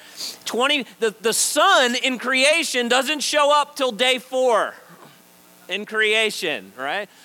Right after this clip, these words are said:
So we have to give pause and go, like, I mean, there's light and darkness day one, but the actual heavenly bodies don't show up till day four.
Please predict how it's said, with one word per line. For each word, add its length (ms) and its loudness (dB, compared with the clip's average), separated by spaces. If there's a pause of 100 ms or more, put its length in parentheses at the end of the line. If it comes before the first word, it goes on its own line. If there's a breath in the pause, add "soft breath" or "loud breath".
So 140 -2
we 140 -2
have 200 0
to 80 -6
give 220 -4
pause 440 4
and 100 -6
go, 240 0
like, 320 -2
I 40 -2
mean, 180 -4
there's 200 -2
light 460 2
and 160 -6
darkness 600 0
day 200 0
one, 300 0 (180 loud breath)
but 140 -4
the 120 -8
actual 380 0
heavenly 640 0
bodies 600 2
don't 240 0
show 220 -2
up 220 0
till 100 -6
day 220 -4
four. 400 -10